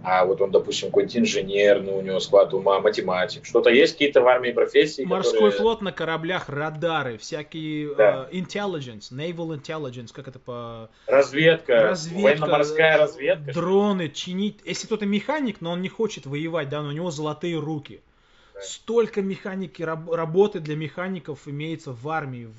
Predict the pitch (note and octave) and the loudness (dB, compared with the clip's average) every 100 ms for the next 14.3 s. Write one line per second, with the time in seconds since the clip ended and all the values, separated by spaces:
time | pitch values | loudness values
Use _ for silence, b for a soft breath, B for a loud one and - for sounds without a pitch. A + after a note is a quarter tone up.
0 | A#2+ B2 B2 B2 C3 E3 F#3+ E3+ C#3 D3 | -18 -12 -10 -10 -6 -2 -2 -2 -8 -10
1 | C#3+ B2+ - F3+ D#3+ C3+ A#2 b b - | -12 -12 -8 -8 -8 -12 -18 b b -14
2 | E3 - - G3+ E3+ B2+ - F3 F3+ - | -12 -10 -4 -4 -4 -8 -12 -12 -12 -10
3 | G#3+ G#3 _ B3 A#3 - _ D#4 D4 - | -10 -10 _ -10 -10 -14 _ -12 -10 -12
4 | G#3 A#3+ A3 - C#4+ D4 F#3 C#3+ b b | -12 -12 -12 -8 -8 -8 -10 -12 b b
5 | b F3 - C4 - G3 D3 F3 G#3+ G3+ | b -14 -6 -6 -6 -8 -10 -6 -4 -4
6 | - D3 G#3+ G3+ F3+ D3+ E3+ F3+ - E3 | -8 -8 -6 -8 -8 -8 -8 -10 -10 -6
7 | A3 A3 C#3 - C3 E3 - F#2+ b b | -6 -6 -12 -12 -10 -8 -10 -16 b b
8 | b D3+ D#3+ E3 E3 - C#4+ A#3+ - E3+ | b -8 -8 -10 -6 -4 -2 -2 -6 -10
9 | - G3 F3+ D3+ C3+ C#3 C3+ F3 D#3 - | -6 -6 -6 -10 -10 -10 -8 -12 -14 -14
10 | D3 D3+ - C3+ C3+ D3+ C3+ G2 _ _ | -12 -12 -10 -10 -8 -8 -10 -16 _ _
11 | _ _ _ C3+ C3+ F#3+ - E3+ D#3+ F#3 | _ _ _ -14 -10 -10 -10 -10 -8 -8
12 | D3+ C#3 C#3 C#3 C#3 D3 F3+ C3+ B2 - | -8 -12 -14 -12 -12 -10 -10 -10 -12 -12
13 | A#2+ B2 B2 A#2+ A#2 A#2 B2 C3+ D#3 F#3 | -10 -8 -10 -10 -12 -14 -12 -10 -10 -10
14 | G3 E3+ D3+ | -10 -8 -10